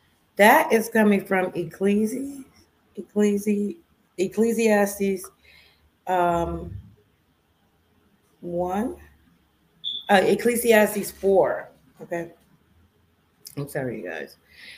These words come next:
Ecclesiastes four, uh, chapter four, verse nine.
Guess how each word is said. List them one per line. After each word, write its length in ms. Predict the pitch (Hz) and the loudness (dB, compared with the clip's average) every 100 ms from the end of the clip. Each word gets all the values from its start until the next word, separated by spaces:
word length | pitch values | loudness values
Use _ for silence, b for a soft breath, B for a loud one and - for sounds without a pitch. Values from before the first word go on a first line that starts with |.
| B 185 | B -8
Ecclesiastes 880 | 180 233 247 247 220 202 196 160 - | 4 6 6 4 4 4 0 -6 -4
four, 560 | 196 190 185 180 196 _ - | 0 2 2 -2 -12 _ -10
uh, 120 | 165 | -8
chapter 360 | 160 170 - 170 | -6 -8 -6 -6
four, 300 | 170 170 160 | -2 -2 0
verse 320 | 160 156 - | -4 -4 -4
nine. 400 | 156 143 131 | -6 -6 -10